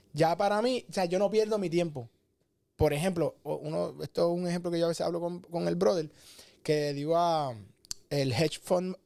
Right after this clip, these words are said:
eh, manager más grande del mundo, este, Bridgewater Associates, que es de Ray Dalio. Ray Dalio implantó algo que, que, eh, y él, él tiene un libro que se llama,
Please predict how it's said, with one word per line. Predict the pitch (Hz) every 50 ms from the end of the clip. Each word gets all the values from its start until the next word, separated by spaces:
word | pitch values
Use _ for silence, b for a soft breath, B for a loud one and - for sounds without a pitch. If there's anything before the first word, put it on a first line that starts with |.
| _ _
eh, | - 185 185 180
manager | 180 180 180 185 180 180 180
más | 190 185 180
grande | 185 185 196 190
del | 190 196
mundo, | 202 214 214 196 175 151
este, | 139 - - - 139 131 135 135 131 127
Bridgewater | 127 127 151 156 - - - 196 190 190 185
Associates, | 185 180 - - 214 220 - - 170 156 151 151 - - B B B B B B B B _
que | - 143 135 135
es | 139 143
de | 160 156 156
Ray | 165 165 165
Dalio. | 165 170 196 226 208 180 165 160 160 - b b b b b b _ -
Ray | 147 147 147 143
Dalio | 143 147 143 151 160 170 165
implantó | 185 185 175 - 185 180 180 170 202
algo | 208 233 214 180
que, | 180 160 - - - _
que, | - - 156 143 139 143 - -
eh, | - 147 139 135 135
y | 147 151
él, | 151 - -
él | 160 151
tiene | - 170 180
un | 180
libro | 190 190 190
que | 180
se | - -
llama, | 185 185 180 180 170